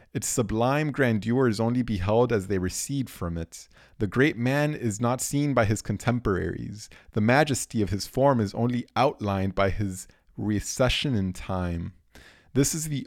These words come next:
awe and enchantment of distance. Men occupy themselves with the small things, their houses, trees, lands.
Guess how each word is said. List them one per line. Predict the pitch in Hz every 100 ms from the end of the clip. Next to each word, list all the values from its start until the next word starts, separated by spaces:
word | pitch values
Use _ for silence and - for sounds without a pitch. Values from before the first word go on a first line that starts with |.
| -
awe | 135 147 151
and | 113 113
enchantment | 101 - 123 139 120 98
of | 90
distance. | - 110 - 92 92 - - - - - _ -
Men | 139 160
occupy | - 139 147 - 107
themselves | 101 98 - 101 98 107
with | -
the |
small | - - 117 117
things, | 110 90 90 90 90 - _ -
their | 104
houses, | - 139 113 98 82 82 -
trees, | - 139 127 98 85
lands. | 98 107 113 90 82 82 - -